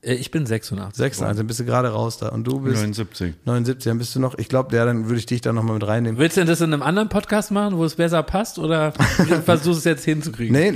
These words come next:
Speaker 2: wir sind, ich hab, äh, gelesen, es gibt eine Unterkategorie der
Speaker 1: Ja.
Speaker 2: Millennials,
Speaker 1: Oh.
Speaker 2: der ich mit neunzehnhundertdreiundachtzig geboren angehöre, die geriatrischen Millennials.
Speaker 1: <laughs> Was heißt das denn?
Speaker 2: Die ältesten Millennials, die es gibt.
Speaker 1: Ach so.
Speaker 2: Die Geriatric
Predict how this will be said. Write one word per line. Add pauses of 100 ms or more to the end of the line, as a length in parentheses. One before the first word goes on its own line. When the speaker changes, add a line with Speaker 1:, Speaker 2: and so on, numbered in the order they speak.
Speaker 2:
wir
sind,
ich
hab,
äh,
gelesen,
es
gibt
eine
Unterkategorie
der
Speaker 1:
Ja.
Speaker 2:
Millennials, (320)
Speaker 1:
Oh.
Speaker 2:
der
ich
mit (100)
neunzehnhundertdreiundachtzig
geboren
angehöre, (320)
die
geriatrischen
Millennials. (120)
Speaker 1:
<laughs>
Was
heißt
das
denn?
Speaker 2:
Die
ältesten
Millennials,
die
es
gibt.
Speaker 1:
Ach
so.
Speaker 2:
Die
Geriatric